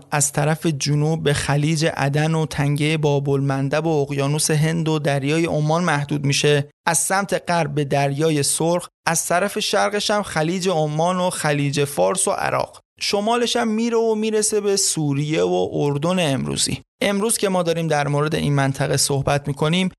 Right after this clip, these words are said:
حدود چهار پنجم این شبه جزیره رو کشور عربستان سعودی گرفته. بقیه هم طبق تقسیم بندی سیاسی امروز دنیا،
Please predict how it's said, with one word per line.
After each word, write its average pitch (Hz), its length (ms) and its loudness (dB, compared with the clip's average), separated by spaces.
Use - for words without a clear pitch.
حدود 165 380 2
چهار 165 440 0
پنجم 156 480 2
این 160 140 2
شبه 143 340 2
جزیره 143 440 0
رو 160 120 0
کشور 151 500 0
عربستان 151 760 0
سعودی 156 440 0
گرفته. 160 600 0
بقیه 190 460 0
هم 220 200 0
طبق 202 600 -2
تقسیم 156 560 -2
بندی 156 440 2
سیاسی 156 640 0
امروز 160 480 0
دنیا، 160 760 0